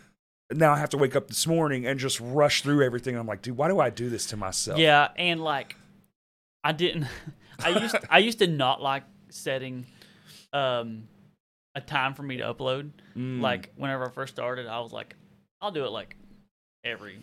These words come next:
Speaker 2: Wednesday."
Speaker 1: Yeah, 'cause podcasting, you have, you have to have a day.
Speaker 2: And then, like,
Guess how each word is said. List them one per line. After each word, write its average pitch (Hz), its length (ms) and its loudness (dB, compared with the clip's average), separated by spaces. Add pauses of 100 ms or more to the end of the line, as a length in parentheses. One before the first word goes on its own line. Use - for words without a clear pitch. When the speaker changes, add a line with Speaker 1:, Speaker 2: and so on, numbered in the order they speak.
(220)
Speaker 2:
Wednesday." 110 580 -12
Speaker 1:
Yeah, 113 120 -6
'cause 107 160 -10
podcasting, 127 640 -6
you 87 80 -12
have, 80 320 -12
you 101 120 -10
have 82 240 -10
to 92 80 -16
have 85 160 -12
a 80 60 -12
day. 67 380 -12 (380)
Speaker 2:
And 139 140 -4
then, 135 220 -6
like, 120 260 -8